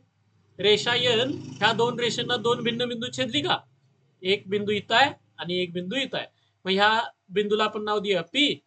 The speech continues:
आणि या बिंदूला नाव देऊया क्यू. काय दिसून येते रे? रेषा एन ही रेषा एल आणि एम ला कोणत्या बिंदूत छेदलेले आहे? पी आणि क्यू बिंदूमध्ये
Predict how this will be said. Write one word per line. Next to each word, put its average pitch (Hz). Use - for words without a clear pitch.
आणि 170
या 185
बिंदूला 196
नाव 190
देऊया 196
क्यू. 247
काय 262
दिसून 269
येते 254
रे? 254
रेषा 185
एन 233
ही 196
रेषा 180
एल 226
आणि 233
एम 180
ला 190
कोणत्या 185
बिंदूत 214
छेदलेले 247
आहे? 233
पी 196
आणि 196
क्यू 208
बिंदूमध्ये 180